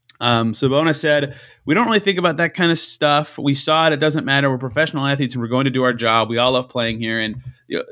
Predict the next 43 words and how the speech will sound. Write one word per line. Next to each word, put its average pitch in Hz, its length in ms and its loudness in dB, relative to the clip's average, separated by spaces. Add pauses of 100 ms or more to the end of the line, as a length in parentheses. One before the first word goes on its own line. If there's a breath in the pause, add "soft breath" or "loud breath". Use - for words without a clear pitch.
that's 170 300 0
easy 196 200 -2
for 185 120 -2
him 185 100 -2
to 156 80 -2
say 240 280 0
as, 156 180 -2
after 151 260 -2
they 147 140 2
win 147 160 0
by 123 100 0
twenty, 117 320 -6
right? 107 160 -2
I 113 60 -4
think 156 160 -4
that's 131 180 0
good 139 300 0
that 120 140 -2
he's, 123 340 -6 (180)
like, 117 220 -4
if 120 80 -10
they 180 80 2
had 156 100 2
lost 165 280 2
this 196 140 -4
game 202 160 0
and 202 60 0
he 196 60 -2
said 208 240 -2
that, 208 160 0
it 113 40 -2
would 113 100 0
also 117 260 0
be 156 100 -4
powerful, 160 500 0
but 131 220 0 (300 soft breath)
it's 131 140 -2
clear 175 240 2
that 165 100 -2
they 165 120 0
can't 151 300 0
ignore 127 300 2
it, 165 100 -2